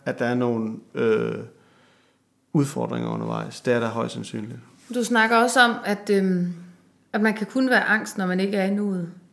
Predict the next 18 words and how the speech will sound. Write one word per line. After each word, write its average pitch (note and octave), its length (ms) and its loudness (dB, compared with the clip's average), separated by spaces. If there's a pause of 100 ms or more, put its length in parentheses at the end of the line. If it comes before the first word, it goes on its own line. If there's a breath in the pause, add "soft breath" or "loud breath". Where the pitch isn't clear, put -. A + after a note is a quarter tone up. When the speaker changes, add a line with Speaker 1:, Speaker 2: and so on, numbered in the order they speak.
(1300)
Speaker 2:
Altså, G#3 180 0
når G#3 80 4
du, G#3+ 120 0
hvis G#3 200 -2
du A3 100 -2
er G#3 40 0
til G3+ 160 -6
stede C4+ 300 2
i C4 40 0
nuet, B3 200 2
hvis F#3 140 -2
du - 100 -6
er G#3 40 -2
fuldstændig B3+ 500 0
nærværende G3 680 2
i G3+ 80 -2
din F#3+ 180 0
kartoffelskraldning, E3+ 1000 -2